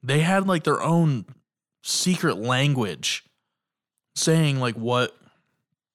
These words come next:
to do and just confuse everyone else. <laughs> It was just, that team's good. And then you got Dave DeBusschere in the <laughs> mix of it. And that team was so good, and how they only got, uh, the two championships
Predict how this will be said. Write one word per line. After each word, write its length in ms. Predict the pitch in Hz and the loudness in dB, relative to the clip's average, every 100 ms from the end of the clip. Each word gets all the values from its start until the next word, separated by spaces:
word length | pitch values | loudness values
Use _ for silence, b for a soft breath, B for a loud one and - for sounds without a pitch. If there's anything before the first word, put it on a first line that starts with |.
| _ _ _ _ | _ _ _ _
to 120 | - 135 | -6 -4
do 240 | 127 123 | 0 -2
and 100 | 110 | -2
just 180 | 120 - | -4 -2
confuse 840 | 147 127 - 143 139 139 127 113 - - | -2 -4 -4 0 2 2 0 -2 -6 -4
everyone 600 | 127 135 135 123 120 117 | -2 0 0 -2 -2 -2
else. 540 | 110 101 - - - - b b b b b _ _ _ | -2 -4 -4 -4 -4 -6 b b b b b _ _ _
<laughs> 380 | - - 190 - | -14 -4 -2 -2
It 200 | 170 151 | -4 -4
was 280 | 143 - - | -6 -6 -8
just, 300 | 156 - - b b b b b b b _ _ _ | -10 -12 -16 b b b b b b b _ _ _
that 140 | 131 | -8
team's 200 | 131 147 | -2 0
good. 100 | 135 | 0
And 100 | 139 | 2
then 100 | 180 | 2
you 60 | 302 | 2
got 240 | 349 143 | 0 -2
Dave 260 | 131 143 151 | 0 0 0
DeBusschere 640 | 139 117 110 113 151 147 156 b - | -2 -2 -2 0 0 -2 -4 b -4
in 140 | 143 | 0
the 400 | 147 156 175 156 | 2 2 0 0
<laughs> 40 | - | -2
mix 300 | 170 - 170 | -6 -2 -2
of 200 | 156 165 | 0 0
it. 180 | 185 - | -2 -4
And 220 | 143 117 _ _ _ _ _ _ _ | -10 -12 _ _ _ _ _ _ _
that 140 | 185 214 | -6 -2
team 180 | 254 | 0
was 140 | 277 226 | 0 -2
so 240 | - 214 | 0 0
good, 220 | 196 185 | 2 0
and 80 | 180 | 0
how 180 | 151 165 | 0 0
they 120 | 160 | 0
only 260 | 143 165 147 | 0 0 0
got, 360 | 139 135 104 | 0 -2 -6
uh, 240 | - 127 120 | -8 -6 -6
the 160 | 117 | -8
two 220 | 127 165 147 | -2 2 2
championships 920 | - 131 123 113 - 104 - - | 0 -6 -6 -6 -6 -8 -10 -10